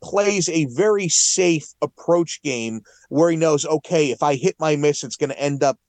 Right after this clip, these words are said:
here and not in a place that's gonna screw me." But, you know, i-,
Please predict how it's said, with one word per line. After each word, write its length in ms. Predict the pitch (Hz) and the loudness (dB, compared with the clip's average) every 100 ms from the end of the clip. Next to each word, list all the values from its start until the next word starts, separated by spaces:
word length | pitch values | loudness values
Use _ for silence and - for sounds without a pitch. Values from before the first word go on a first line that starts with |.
| _ | _
here 520 | - 180 156 135 131 | -4 2 4 4 2
and 240 | 123 131 | 0 -2
not 280 | 143 143 139 - | 0 2 2 -2
in 120 | 131 | -2
a 100 | 127 | -2
place 300 | - 143 135 | -2 -4 -4
that's 120 | 127 | -8
gonna 160 | 127 110 | -10 -8
screw 320 | - 135 156 | -6 0 0
me." 220 | 101 64 - - _ _ | -2 -10 -20 -20 _ _
But, 120 | 196 | -2
you 80 | 226 | 2
know, 160 | 262 247 | 2 2
i-, 120 | 185 | -4